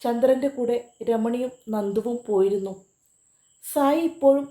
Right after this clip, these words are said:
ശിവൻ്റെ കൂടെ തന്നെ അതേ നിൽപ്പ് തുടരുന്നു. റൂമിൽ നിന്നും പുറത്തേക്ക് ഇറങ്ങി വരുന്ന പാറുവിൻ്റെ ഒപ്പം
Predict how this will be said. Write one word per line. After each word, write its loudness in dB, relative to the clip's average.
ശിവൻ്റെ -2
കൂടെ 0
തന്നെ -4
അതേ 2
നിൽപ്പ് -4
തുടരുന്നു. -4
റൂമിൽ 4
നിന്നും -2
പുറത്തേക്ക് 0
ഇറങ്ങി 2
വരുന്ന 2
പാറുവിൻ്റെ 0
ഒപ്പം -6